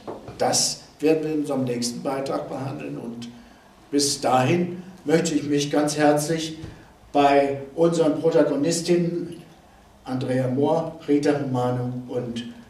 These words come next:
Conny Wolf bedanken, verabschiede mich und sage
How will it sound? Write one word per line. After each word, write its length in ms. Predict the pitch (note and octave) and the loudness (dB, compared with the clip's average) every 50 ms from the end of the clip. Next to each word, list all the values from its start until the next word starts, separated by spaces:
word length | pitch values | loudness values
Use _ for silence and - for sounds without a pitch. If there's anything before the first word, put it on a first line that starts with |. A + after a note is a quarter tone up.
| - - - | -20 -16 -8
Conny 360 | - D3 C3 B2 A#2 A#2 A#2 | -4 -4 -2 -2 -2 -2 -2
Wolf 420 | A#2+ B2 C3 C3+ C#3 C3+ C3+ - - - | 0 2 2 0 0 -2 -6 -8 -8 -4
bedanken, 840 | - C#3+ C#3 - D3 C#3 C#3 C#3+ C#3+ - - - - - - - - - - - - - - - - | -4 0 2 4 4 4 4 4 2 0 -2 -4 -4 -6 -8 -10 -14 -18 -20 -20 -20 -20 -20 -20 -6
verabschiede 600 | - - D#3+ F3 F3 F3 F3+ - G3+ G#3 G#3+ G#3+ G#3+ | 0 2 2 4 4 4 2 2 2 2 2 4 4
mich 400 | G#3+ A3 A3+ A3 A3+ A3+ - - - - - - - - - | 4 4 4 4 2 -2 -4 -8 -12 -16 -18 -20 -20 -12 -2
und 460 | - D3 D3+ D3+ D3 D3+ D3+ D#3 D3+ D3 | 4 6 6 6 6 4 0 -4 -6 -2
sage 520 | D3+ D3 D3 D3 D3 D3+ E3 E3 E3 E3 | 2 4 4 6 6 6 4 4 2 0